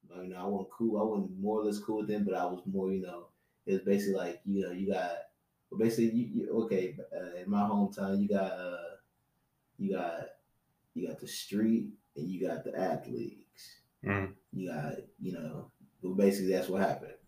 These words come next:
Speaker 1: The athletes beat the shit out of the street kids.
Speaker 2: Oh, okay.
Speaker 1: So, you know, I was, 'cause, and my cousins was one of the athletes.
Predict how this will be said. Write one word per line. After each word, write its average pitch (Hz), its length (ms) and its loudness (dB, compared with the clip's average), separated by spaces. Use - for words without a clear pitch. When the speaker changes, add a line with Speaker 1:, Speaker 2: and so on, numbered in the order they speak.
Speaker 1:
The - 120 -6
athletes 101 460 6
beat - 140 0
the - 80 -6
shit 101 180 6
out 98 160 8
of - 60 -2
the - 80 0
street 101 320 4
kids. - 600 2
Speaker 2:
Oh, 117 500 12
okay. 98 180 6
Speaker 1:
So, 87 480 4
you 92 160 -2
know, 87 320 -2
I 98 120 6
was, 95 240 6
'cause, 87 220 -2
and 90 280 -2
my 101 300 4
cousins 110 400 4
was 92 100 -6
one 95 200 2
of 95 60 4
the - 180 2
athletes. - 440 2